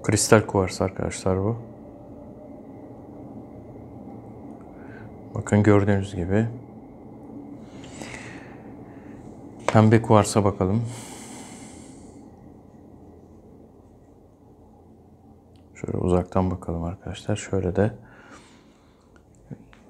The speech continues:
yoğun ışık altında pembeliği azalıyor. Fakat ışıktan dışarı çıktığında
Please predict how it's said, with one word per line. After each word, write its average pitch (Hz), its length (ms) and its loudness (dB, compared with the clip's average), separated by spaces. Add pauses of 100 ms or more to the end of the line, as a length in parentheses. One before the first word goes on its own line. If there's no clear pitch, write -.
(240)
yoğun 120 260 8
ışık 117 300 2
altında 104 560 6 (840)
pembeliği 110 680 6 (580)
azalıyor. 107 560 6 (240)
Fakat 113 380 -4 (2500)
ışıktan - 540 4 (260)
dışarı 98 340 0
çıktığında 98 880 2